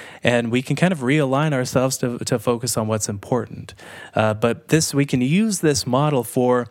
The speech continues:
focus to also find flow, because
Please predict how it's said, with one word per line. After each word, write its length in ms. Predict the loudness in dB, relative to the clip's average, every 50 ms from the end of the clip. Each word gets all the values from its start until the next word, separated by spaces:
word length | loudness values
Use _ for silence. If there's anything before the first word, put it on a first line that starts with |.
| _ _ _
focus 640 | -14 2 4 4 4 4 2 -2 -6 -6 -4 -4 -2
to 100 | -2 0
also 380 | 2 2 2 2 2 0 0 0
find 340 | 2 0 0 0 2 -2
flow, 260 | 2 4 4 4 4 2
because 460 | 0 -4 -2 0 0 0 2 0 -4